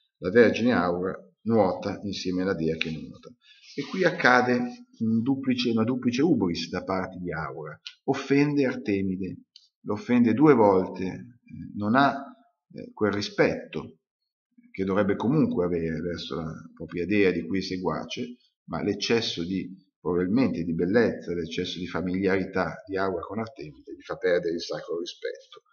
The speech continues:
Questa è la hubris, andare oltre quanto è consentito,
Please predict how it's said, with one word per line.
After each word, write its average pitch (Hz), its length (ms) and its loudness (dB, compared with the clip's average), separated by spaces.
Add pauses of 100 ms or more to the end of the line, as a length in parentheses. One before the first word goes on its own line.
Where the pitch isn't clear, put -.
(140)
Questa 101 280 -2
è - 20 2
la 101 80 2
hubris, 85 480 -4
andare 98 340 2
oltre 117 400 4
quanto 95 280 -4
è - 20 -6
consentito, - 800 -8